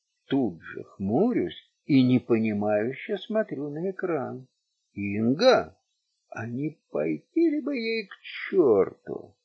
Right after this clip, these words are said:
Сбрасываю звонок и включаю вибрацию. «Прошу прощения, продолжайте».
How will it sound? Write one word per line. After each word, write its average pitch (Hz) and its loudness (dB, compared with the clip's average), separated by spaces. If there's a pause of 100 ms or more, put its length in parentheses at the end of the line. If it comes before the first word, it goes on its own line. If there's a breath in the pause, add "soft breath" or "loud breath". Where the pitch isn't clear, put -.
(120)
Сбрасываю 220 4
звонок 208 2
и 190 6
включаю 165 2
вибрацию. 104 -2 (520)
«Прошу 208 0
прощения, 190 4
продолжайте». 165 2